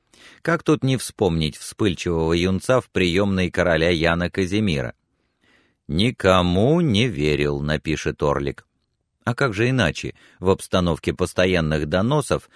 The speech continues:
ожесточенной борьбы за каждый уряд, не говоря уже про булаву? А ведь скрывать свой природный аристократизм,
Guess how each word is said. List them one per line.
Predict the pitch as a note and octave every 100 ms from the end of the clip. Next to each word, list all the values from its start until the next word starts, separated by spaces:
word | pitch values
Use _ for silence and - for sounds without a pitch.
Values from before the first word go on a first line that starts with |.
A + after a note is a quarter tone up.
| _
ожесточенной | F#2 F2+ F#2+ - G2 A2 G2+ F#2 E2
борьбы | F2+ F#2+ F2 F2+
за | E2 E2+
каждый | F#2+ D#2 D#2 E2+ F2
уряд, | G#2 A#2+ - _ _
не | G#2 G2
говоря | F#2 F2 E2+ D#2+
уже | D#2+ F2+
про | G2+ G#2+
булаву? | A2+ C3 D3 F2+ - _ _ _ - - _ -
А | F#2+
ведь | E2 E2+ -
скрывать | - F2+ F2+ E2+ A#2+ -
свой | - F#2 F#2+
природный | - F2 F2 D#2 F#2+ F2+ F2 E2+
аристократизм, | E2 F2 D#2+ - D#2+ C#2+ D2 - F2 A2+ F#2+ D2+